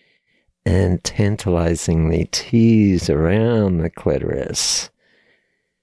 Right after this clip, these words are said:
If I went directly for the clit first, she would have been screaming at me. <laughs> I've had other girlfriends that, "Oh,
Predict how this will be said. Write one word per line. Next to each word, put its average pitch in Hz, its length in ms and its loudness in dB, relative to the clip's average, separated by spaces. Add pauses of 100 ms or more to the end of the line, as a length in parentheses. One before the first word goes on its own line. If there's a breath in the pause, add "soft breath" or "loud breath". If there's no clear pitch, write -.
(1120)
If 104 180 0
I 110 100 0
went 113 380 -2
directly 98 500 0
for 85 200 -2
the 78 120 -4
clit - 440 -2
first, 113 480 -2
she - 280 -4
would 143 180 -2
have 82 100 -2
been 87 320 0
screaming 135 600 -2
at - 220 -8
me. - 400 -4 (520 loud breath)
<laughs> - 520 -20
I've 87 160 -4
had 95 240 0
other 104 480 2 (540)
girlfriends 95 800 0
that, 90 280 0 (160)
"Oh, 110 380 0